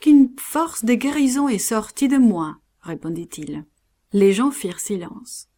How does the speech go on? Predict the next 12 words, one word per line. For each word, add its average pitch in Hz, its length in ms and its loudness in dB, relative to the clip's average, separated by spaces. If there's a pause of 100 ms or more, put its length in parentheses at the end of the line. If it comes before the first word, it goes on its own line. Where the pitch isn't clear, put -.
(120)
Ils 240 140 4
regardèrent 202 640 -2
autour. - 680 -12 (280)
Alors, 190 440 -4 (160)
une 202 140 2
femme 196 360 -4 (240)
toute 277 240 -10
tremblante 185 680 -6
sortit 180 420 -10
de 226 60 2
la 165 160 -4
foule 180 400 -8